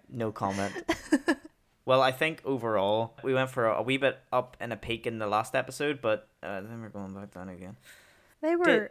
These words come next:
Speaker 2: okay? Question mark?
Speaker 1: Is she asking a question to me?
Speaker 2: No, I'm
Speaker 1: Yes, they were
Speaker 2: saying
Speaker 1: definitely
Speaker 2: they
Speaker 1: okay. They were
Speaker 2: were
Speaker 1: better than
Speaker 2: okay.
Speaker 1: okay.
Speaker 2: Question mark.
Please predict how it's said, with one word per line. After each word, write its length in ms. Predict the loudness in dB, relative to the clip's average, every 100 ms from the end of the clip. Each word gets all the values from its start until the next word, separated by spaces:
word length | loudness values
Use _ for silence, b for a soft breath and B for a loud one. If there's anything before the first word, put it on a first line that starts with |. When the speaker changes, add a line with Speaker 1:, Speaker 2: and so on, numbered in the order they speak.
| -2
Speaker 2:
okay? 1500 | 0 0 -2 -10 -12 -12 -14 -12 -12 -12 -14 -12 -10 -10 -12 -16 -16 -16 -16 -14 -12 -12 -12 -12 -8
Question 360 | -6 -6 -8 -6
mark? 340 | -4 -4 -8 -20 _ _ _ _ _ -16
Speaker 1:
Is 220 | -12 -10
she 140 | -2 0
asking 260 | 0 -4
a 60 | -10
question 320 | -6 -6 -6
to 60 | -6
me? 260 | -4 -6 -4
Speaker 2:
No, 380 | -2 -2 -4 -6 -2
I'm 60 |
Speaker 1:
Yes, 160 | -2 2
they 80 | 0
were 140 | 0 0
Speaker 2:
saying 20 |
Speaker 1:
definitely 220 | 2 2 2
Speaker 2:
they 60 | 0
Speaker 1:
okay. 80 | 0
They 20 | 0
were 120 | 0
Speaker 2:
were 80 | -2
Speaker 1:
better 200 | 0 -2
than 120 | -2
Speaker 2:
okay. 160 | -2 -2
Speaker 1:
okay. 220 | -2 -6 _
Speaker 2:
Question 360 | -8 -8 -4 -4
mark. 160 | -2